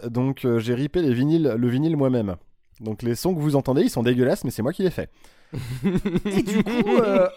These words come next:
Speaker 2: on a une magnifique version filmée de, de, de la captation, euh, de Clem, euh,
Speaker 1: Et
Speaker 2: disponible sur YouTube
Speaker 1: exactement.
Speaker 2: en plus. C'est du fait
Speaker 1: Donc
Speaker 2: maison,
Speaker 1: sur
Speaker 2: messieurs. Dames.
Speaker 1: C'est, c'est totalement fait maison. Donc un train peut en cacher un autre. L'homme du jour est un sacré bout en train,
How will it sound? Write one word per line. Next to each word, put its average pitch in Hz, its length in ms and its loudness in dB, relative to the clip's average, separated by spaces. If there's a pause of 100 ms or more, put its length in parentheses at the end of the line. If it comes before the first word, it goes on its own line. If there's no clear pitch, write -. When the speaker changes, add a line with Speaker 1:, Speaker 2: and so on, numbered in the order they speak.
Speaker 2:
on 170 140 -2
a 165 60 2
une 170 120 0
magnifique 214 580 -2
version 190 280 -6
filmée 180 440 -8
de, 135 320 -6
de, 120 120 -8
de 113 80 -12
la 113 80 -8
captation, 123 680 -12
euh, 104 80 -12
de 104 120 -14
Clem, 107 320 -14
euh, 82 420 -18
Speaker 1:
Et - 20 -20
Speaker 2:
disponible 104 460 -4
sur 104 120 -4
YouTube 113 100 -2
Speaker 1:
exactement. 107 280 -2
Speaker 2:
en 107 40 -8
plus. - 300 -18
C'est - 140 -16
du 98 100 -14
fait - 160 -8
Speaker 1:
Donc 160 100 -4
Speaker 2:
maison, 143 140 -6
Speaker 1:
sur 120 80 -6
Speaker 2:
messieurs. 110 280 -12 (280)
Dames. 110 220 -20
Speaker 1:
C'est, 107 220 -8
c'est 104 180 -10 (120)
totalement 151 440 0
fait 131 160 -4
maison. 113 320 0 (1040)
Donc 160 180 2
un 233 80 2
train 269 220 2
peut - 100 -2
en 180 140 4
cacher 170 300 2
un 151 180 4
autre. 156 640 4
L'homme 175 460 4
du 160 200 0
jour 185 320 4
est 120 160 0
un 117 160 2
sacré 143 380 2
bout 139 220 0
en 160 100 2
train, 220 340 0